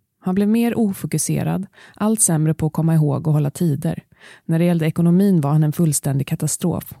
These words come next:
och jag har fällt många bittra tårar när jag betalat räkningarna och försökt trolla fram matpengar.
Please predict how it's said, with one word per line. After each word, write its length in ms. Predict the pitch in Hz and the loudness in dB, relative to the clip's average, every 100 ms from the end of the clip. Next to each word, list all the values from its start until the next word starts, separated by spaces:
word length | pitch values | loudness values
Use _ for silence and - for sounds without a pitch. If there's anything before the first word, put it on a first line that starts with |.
| - | -4
och 60 | |
jag 60 | 165 | 0
har 120 | 170 | 2
fällt 260 | 180 185 175 | 0 -2 0
många 360 | 202 196 196 | 0 2 2
bittra 320 | 190 175 - 139 | 0 -2 -2 -4
tårar 440 | - 147 131 - | 0 0 0 -2
när 80 | 165 | 0
jag 100 | 160 | 0
betalat 360 | 160 151 151 151 | 0 -2 -2 0
räkningarna 640 | 175 151 - 160 160 151 - - | -2 -2 0 0 0 -2 -6 -16
och 260 | - 170 | -8 -6
försökt 280 | 160 156 147 | -2 -2 -2
trolla 240 | - 156 | -2 0
fram 240 | 156 143 143 | 0 0 2
matpengar. 760 | 160 151 - - 170 156 - | 2 0 -4 -4 -2 -4 -8